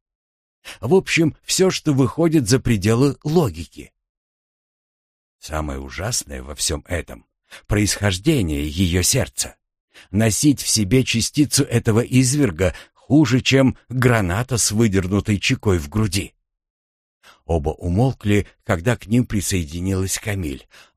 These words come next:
а тут и Шарко подоспел с багетами. Беланже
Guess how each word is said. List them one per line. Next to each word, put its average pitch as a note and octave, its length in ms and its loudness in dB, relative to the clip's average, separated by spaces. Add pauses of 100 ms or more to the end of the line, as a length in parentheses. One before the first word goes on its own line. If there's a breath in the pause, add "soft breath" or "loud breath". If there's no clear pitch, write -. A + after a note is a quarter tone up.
(280)
а A2+ 100 -2
тут - 400 -2
и D#3 240 0
Шарко B2+ 400 -2
подоспел D#2+ 580 -6
с C#2+ 80 -8
багетами. D2 680 -8 (560 loud breath)
Беланже G#2 680 0